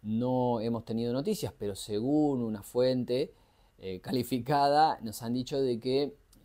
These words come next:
eh, la, el staff de Maca ha reservado el Hotel Sheraton, mismo lugar donde estuvo en el año dos mil dieciséis.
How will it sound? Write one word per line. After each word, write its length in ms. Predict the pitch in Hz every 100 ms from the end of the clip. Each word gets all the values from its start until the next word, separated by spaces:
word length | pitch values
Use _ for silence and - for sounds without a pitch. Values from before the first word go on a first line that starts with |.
| -
eh, 200 | 107 98
la, 140 | 104
el 180 | 90 110
staff 480 | 98 - 135 147 - _ -
de 100 | 95
Maca 280 | 113 113 113
ha 160 | 113
reservado 640 | 113 107 104 104 113 123 -
el 100 | 98
Hotel 180 | 90 104
Sheraton, 460 | - 135 95 73 - _ _ _ _ _ _ _
mismo 260 | - 98 104
lugar 240 | 107 120
donde 140 | 123 120
estuvo 240 | 113 113
en 60 | 107
el 40 |
año 200 | 107 110
dos 60 | 95
mil 120 | 95
dieciséis. 500 | 95 92 - - _